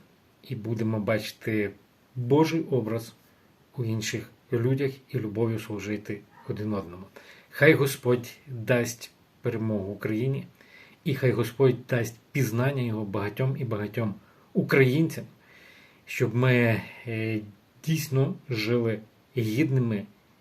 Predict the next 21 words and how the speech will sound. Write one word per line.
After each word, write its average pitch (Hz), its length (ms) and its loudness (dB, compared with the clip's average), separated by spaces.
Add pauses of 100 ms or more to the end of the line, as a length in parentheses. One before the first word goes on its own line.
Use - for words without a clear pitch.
(160)
і 127 80 -4
вільними 110 640 0 (540)
по 120 280 2 (180)
задуму 113 580 -2 (300)
Богу. 110 420 0 (800)
А 135 100 2
йому 131 460 4 (120)
за 113 160 -4
все 117 280 -4
хай 110 160 -4
буде 104 280 -4
слава, 123 440 2
нашому 110 400 -4
триєдиному 107 640 0
Богу. 135 380 2 (1080)
Продовжимо 123 580 8
молитися 113 640 2
за 95 220 -4
наших 104 540 -6 (240)
воїнів, 147 460 4
яким 110 440 -2